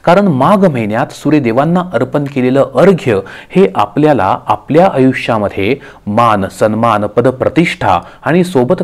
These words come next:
कार्यक्षेत्रामध्ये यश मिळवून देतं. सोबतच आज आपण आदित्य हृदय स्तोत्र नक्की ऐका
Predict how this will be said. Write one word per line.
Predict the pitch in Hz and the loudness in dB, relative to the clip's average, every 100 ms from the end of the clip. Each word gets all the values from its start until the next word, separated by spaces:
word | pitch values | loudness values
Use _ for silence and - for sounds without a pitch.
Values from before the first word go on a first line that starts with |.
| - | -2
कार्यक्षेत्रामध्ये | 135 147 175 - 123 117 117 117 165 110 | 0 0 -2 -4 -2 -2 0 2 2 4
यश | 131 156 110 | 2 2 -2
मिळवून | 95 92 90 | -4 -4 -4
देतं. | 85 87 - - _ - | -4 -6 -6 -10 _ -8
सोबतच | - 123 147 170 147 | -2 0 2 0 2
आज | 110 135 | 2 2
आपण | 127 127 113 131 - - | 0 0 -2 -4 -12 -4
आदित्य | - 127 156 185 208 | 0 0 0 0 0
हृदय | 180 147 170 | 0 2 0
स्तोत्र | 175 - 143 147 175 | -2 -2 0 2 2
नक्की | 131 120 - 196 180 | 2 0 0 0 2
ऐका | 113 131 139 110 | 2 2 2 0